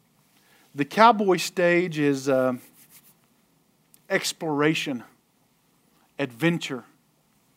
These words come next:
and, and even danger. Um, this stage, again, being one of my favorites,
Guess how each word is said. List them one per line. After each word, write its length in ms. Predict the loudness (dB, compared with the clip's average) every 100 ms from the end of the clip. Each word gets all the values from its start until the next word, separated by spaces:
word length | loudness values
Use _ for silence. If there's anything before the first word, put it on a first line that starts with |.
| _ -8
and, 120 | -6
and 160 | -2 0
even 280 | 0 -2 0
danger. 420 | 0 0 -2 -10 _ _ _ _ _ _ _ _ _ _ _ _ _ -18
Um, 380 | -12 -10 -10 -10
this 400 | -12 0 4 4
stage, 480 | 0 2 2 2 0
again, 280 | -6 -4 -4
being 260 | -2 -4 -2
one 140 | 2
of 40 |
my 180 | 2 2
favorites, 840 | -2 -4 -2 -2 -4 -6 -10 -16